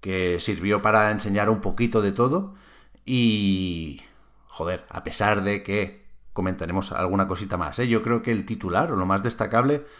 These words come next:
es una mala noticia, que es que no habrá demo en esta ocasión.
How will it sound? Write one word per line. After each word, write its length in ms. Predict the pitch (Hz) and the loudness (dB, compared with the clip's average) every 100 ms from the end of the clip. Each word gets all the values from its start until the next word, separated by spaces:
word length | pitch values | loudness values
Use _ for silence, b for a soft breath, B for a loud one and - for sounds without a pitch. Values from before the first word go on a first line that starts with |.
| B B - | B B -8
es 180 | 104 - | -4 2
una 180 | 131 95 | 4 6
mala 220 | 113 98 | 6 4
noticia, 400 | 82 117 - - - | 0 -4 -4 -10 -10
que 60 | - | -16
es 80 | - | -4
que 120 | 117 | 0
no 220 | 98 98 | 2 4
habrá 260 | 85 90 87 | 4 2 2
demo 340 | 123 127 - - | 0 -4 -8 -10
en 100 | 87 | -8
esta 160 | - | -6
ocasión. 300 | 82 82 95 | -6 -4 -6